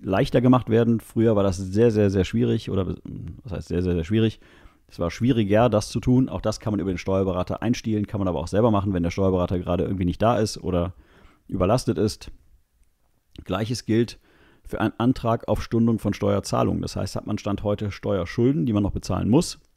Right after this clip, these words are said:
und einige werden das haben aus zweitausendachtzehn, weil sie jetzt gerade ihren Jahresabschluss abgegeben haben und jetzt die Steuerzahlungen kommen, auch dann kann man auf Stundung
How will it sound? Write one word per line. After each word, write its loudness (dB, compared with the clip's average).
und -4
einige 0
werden 2
das -2
haben -2
aus -6
zweitausendachtzehn, -2
weil 2
sie 0
jetzt -2
gerade -2
ihren -2
Jahresabschluss -2
abgegeben -2
haben 2
und -6
jetzt -4
die -2
Steuerzahlungen 2
kommen, 4
auch -4
dann 4
kann 0
man 2
auf -4
Stundung 4